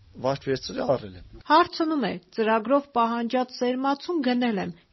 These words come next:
Speaker 2: իսկ տասնհինգ տոննա ամբարածս սերմացուն ինչ անեմ։
Speaker 1: Տասնհինգ տոննա գարիս նեսը լցած պետությունից թանկ եմ առնում։ Ջերնա ինձ դա հարյուր յոթանասունով իմ գարիս վերցնի, ես ուրախ կեղնիմ իրանից, էլի այդ թնով առնիմ։ Բայց ինձ չի ենի, չէ՞։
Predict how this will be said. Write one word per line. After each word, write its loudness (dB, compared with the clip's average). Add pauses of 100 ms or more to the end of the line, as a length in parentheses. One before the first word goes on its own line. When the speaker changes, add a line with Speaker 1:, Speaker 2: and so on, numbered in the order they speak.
(100)
Speaker 2:
իսկ -12
տասնհինգ -2 (120)
տոննա -2 (140)
ամբարածս 0
սերմացուն -6
ինչ -6 (120)
անեմ։ -6 (340)
Speaker 1:
Տասնհինգ 6
տոննա 6
գարիս 4
նեսը 0
լցած 0
պետությունից 0
թանկ 0
եմ -2
առնում։ -8 (420)
Ջերնա 6
ինձ 6 (100)
դա 12
հարյուր 8
յոթանասունով 2
իմ 2
գարիս 0
վերցնի, -4 (280)
ես -2
ուրախ 4
կեղնիմ -4
իրանից, -2
էլի 0
այդ -4
թնով -2
առնիմ։ -6 (600)
Բայց -4
ինձ -2
չի -2
ենի, -2
չէ՞։ -4